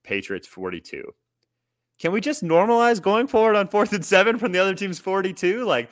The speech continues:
that punting is often a negligible advantage there. You're obviously, you know, field, that's not a great field goal to take. Uh, you should go for it on fourth and seven from the forty-two, like,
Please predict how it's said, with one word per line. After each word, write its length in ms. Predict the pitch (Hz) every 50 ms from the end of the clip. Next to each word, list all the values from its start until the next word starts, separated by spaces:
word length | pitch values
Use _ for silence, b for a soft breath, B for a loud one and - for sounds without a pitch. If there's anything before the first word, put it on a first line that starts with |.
| b b b b b -
that 220 | 151 160 160 156
punting 360 | 160 180 175 180 - 226 190
is 100 | 170 143
often 280 | 156 156 160 156 156 139
a 80 | 127 117
negligible 720 | 113 117 131 151 196 190 202 175 147 127 135 117 117 113
advantage 460 | 107 98 98 92 90 82 80 69 -
there. 260 | - 78 76 82 90
You're 120 | 95 104 113
obviously, 340 | 123 123 113 - - 101 104
you 80 | 101
know, 80 | 98 98
field, 320 | - 120 117 117 107 101
that's 200 | 101 98 - -
not 160 | 120 113 110
a 40 | 98
great 200 | 87 101 95 87 -
field 240 | - 107 101 98
goal 120 | 85 90 85
to 60 | 80
take. 280 | - - 80 82 85 _ b b b b b b b
Uh, 80 | - - - _ _ _ _ _ _ _
you 180 | 156 156 160
should 280 | 143 - - 196 214 185
go 160 | - 113 98 90
for 220 | - 98 90 80
it 40 | 76
on 120 | 78 82 80
fourth 240 | - 110 98 - _
and 80 | 95 -
seven 300 | - 107 95 78 82 82
from 180 | - 101 98
the 100 | 90 90
forty-two, 500 | - - 104 95 92 85 - - 107 87
like, 200 | 85 92 90 -